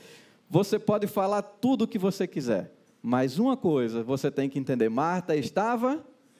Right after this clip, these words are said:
servindo. Que em dois mil e vinte e quatro a I B Z S possa estar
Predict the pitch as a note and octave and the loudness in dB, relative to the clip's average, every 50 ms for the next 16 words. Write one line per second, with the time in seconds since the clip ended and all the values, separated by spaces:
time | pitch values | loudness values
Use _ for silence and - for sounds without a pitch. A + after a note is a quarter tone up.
0 | _ - - _ _ - - - - - - - - F3+ E3+ D#3+ C#3+ B2+ B2+ C#3 | _ -20 -20 _ _ -20 -20 -18 -16 -14 -12 -2 2 2 4 4 2 0 0 0
1 | D3 D#3 D3+ C#3+ B2 G#2+ G#2 F#2+ F#2 - - - - - _ _ _ _ _ _ | 2 2 2 0 0 0 -2 -2 -2 -6 -10 -14 -20 -20 _ _ _ _ _ _
2 | _ _ _ _ _ _ _ _ _ _ _ - - D#3 E3 E3+ F3+ F3 F3+ E3+ | _ _ _ _ _ _ _ _ _ _ _ -2 0 2 2 2 2 0 0 0
3 | D3 D#3 E3+ F3+ E3 D#3 E3 E3 F3+ D#3+ - - C#3+ D3 D#3+ E3+ F3 - - D#3+ | 0 0 0 0 0 0 -2 -2 -4 -4 0 0 0 0 0 0 -4 -2 -2 0
4 | D#3+ D#3+ D#3 D#3 E3+ F3 D3+ E3+ D#3+ D3+ D#3+ F3 E3 E3+ - D#3 - - E3 E3+ | 0 0 2 0 0 0 0 0 0 2 2 0 0 -2 -4 -4 -2 0 0 0
5 | E3+ E3 F3 D3 C#3+ - - - F#3 G#3+ A3+ B3+ - - - _ | 0 -2 -2 -4 -4 -2 -2 0 0 0 0 -2 -6 -10 -18 _